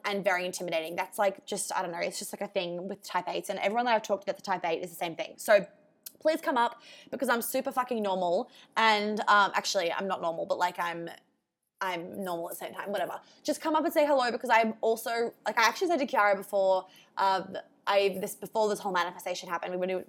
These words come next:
talking, I was like, "Will you be doing one in September when I come back to New York? Because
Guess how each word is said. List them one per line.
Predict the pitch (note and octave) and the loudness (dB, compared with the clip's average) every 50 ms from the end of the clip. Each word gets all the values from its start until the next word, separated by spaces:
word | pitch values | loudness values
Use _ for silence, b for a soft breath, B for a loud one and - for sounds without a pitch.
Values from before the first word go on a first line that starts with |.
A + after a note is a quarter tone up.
| - | -12
talking, | - - G#3 F#3+ F#3+ F#3 F3 F3 | -2 0 0 0 2 0 -2 0
I | F#3 G3+ | 0 -2
was | G#3 G3+ | 2 4
like, | A3+ G#3 - B B B B B - | 4 4 4 B B B B B 0
"Will | G#3+ A#3+ A#3+ | 2 2 4
you | A3 A#3 | 4 2
be | A#3 G3 | 2 2
doing | G#3+ A3 G#3 | 2 2 2
one | G#3 G#3 G3+ | 0 -2 -4
in | F#3+ F#3+ | -4 -4
September | - - - - - D#4 D4+ C4+ A#3+ | -6 -6 -6 -6 -4 0 2 2 2
when | A3 A3 G#3 | 2 0 -2
I | |
come | G3+ - G#3+ | -4 -2 -2
back | G3+ G#3 G3+ | -2 -2 -4
to | - A3 | -4 -6
New | G3+ F#3+ F#3 | -6 -4 -2
York? | F#3+ G3 F#3+ | -2 -4 -4
Because | - G#3 - - G3+ F#3+ F#3 B | -6 -8 -4 -2 -2 -2 -2 B